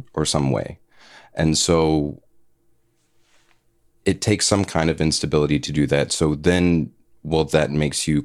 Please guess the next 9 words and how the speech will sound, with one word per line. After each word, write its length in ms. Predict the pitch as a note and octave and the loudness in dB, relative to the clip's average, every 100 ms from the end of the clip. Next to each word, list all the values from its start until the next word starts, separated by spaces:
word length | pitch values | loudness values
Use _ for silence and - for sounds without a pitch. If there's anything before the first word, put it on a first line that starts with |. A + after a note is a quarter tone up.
| - | -4
kind 200 | E2+ D2+ | -2 -2
of, 120 | C#2+ | 0
like, 300 | D2 C#2+ - _ _ | -2 -2 -10 _ _
question, 540 | - D2+ - D#2+ C#2+ | -4 -4 -2 0 0
where 580 | C#2+ D#2 F2 F2 F2 E2+ - - - - _ | -2 2 4 4 2 0 -6 -20 -20 -20 _
does 240 | F2 D#2+ | 2 2
the 140 | D#2+ C#2+ | 0 2
instability 800 | D#2+ D#2 - D2 D#2 D2 D2 C#2 | 2 0 -2 0 2 2 0 -2
lie? 580 | C#2+ C2+ G#1 - - | -2 -4 -4 -8 -12